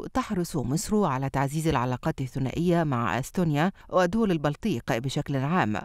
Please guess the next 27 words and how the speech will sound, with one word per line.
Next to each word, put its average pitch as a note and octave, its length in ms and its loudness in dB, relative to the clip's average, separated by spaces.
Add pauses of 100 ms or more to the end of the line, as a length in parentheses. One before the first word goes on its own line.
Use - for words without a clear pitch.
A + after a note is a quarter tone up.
في F#3 200 2
ظل D#3 260 0
تنامي C3+ 400 0
دورها D3+ 460 0
كقوة D3 520 0
مؤثرة F3+ 600 0 (160)
داخل G#3+ 320 0
الاتحاد C#3 480 -4
الأوروبي. D3 680 -2 (260)
وفي G3+ 640 2
المقابل، C#3 760 0
ترغب C#3 380 0
إستونيا C#3 600 0
في D3 160 2
الاستفادة D#3 640 0 (320)
من G3+ 140 4
محورية G#3 520 2
الدور D#3 320 0
المصري D#3 540 0
في F#3+ 140 2
تعزيز C3+ 460 0
الأمن E3 460 0
والاستقرار F#3+ 760 -2 (300)
في - 60 0
الشرق D4+ 360 0
الأوسط C#3+ 640 -2
وأفريقيا. A#2 840 -2